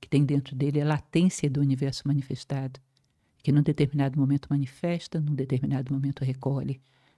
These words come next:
ou seja, como um pulsar do coração do cosmos, pode ser que sim. Eu vejo muito sentido nisso, eu vejo muita lógica. Um ser que é absolutamente potencial, mas que não tem dentro dele nenhuma substância. Ele tem um ponto latente.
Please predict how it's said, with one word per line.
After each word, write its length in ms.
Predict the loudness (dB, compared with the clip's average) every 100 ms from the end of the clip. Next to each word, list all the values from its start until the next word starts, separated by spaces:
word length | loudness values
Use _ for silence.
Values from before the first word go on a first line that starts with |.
| -12
ou 60 |
seja, 280 | -4 -2 -2
como 220 | 0 2
um 60 | 2
pulsar 560 | 0 -2 -2 -2 -2 -4
do 100 | -4
coração 480 | -2 -4 -4 -4
do 120 | -4 -4
cosmos, 520 | -2 -2 -2 -8 -10 _ _ _ -8
pode 220 | -8 -4
ser 200 | -2 -2
que 120 | -6
sim. 260 | -6 -4 -4 _ _ _ _ _ _ _
Eu 120 | -4
vejo 240 | -2 0 -2
muito 160 | -2
sentido 500 | -2 -2 0 0 0
nisso, 280 | 0 -2 -2
eu 40 |
vejo 180 | -4 -2
muita 280 | -2 -2 -2
lógica. 480 | -2 -2 -6 -12 -20 _ _ _ _
Um 60 | -12
ser 320 | -4 -2 -2
que 180 | -4 -6
é 60 | -6
absolutamente 880 | -8 -4 -2 -2 0 0 0 -2
potencial, 720 | -4 -2 0 -2 -2 -2 -4 -8
mas 160 | -14 -6
que 100 | 0
não 120 | 0
tem 220 | 2 0
dentro 440 | 2 0 -2 -4 -2
dele 240 | 0 0
nenhuma 260 | 0 0 -2
substância. 720 | -2 -4 -4 -6 -6 -8 -18 _ _ -8
Ele 80 |
tem 120 | 0 0
um 80 |
ponto 540 | 0 2 0 0 -8 -10 -6
latente. 680 | -6 -4 -6 -6 -14 -14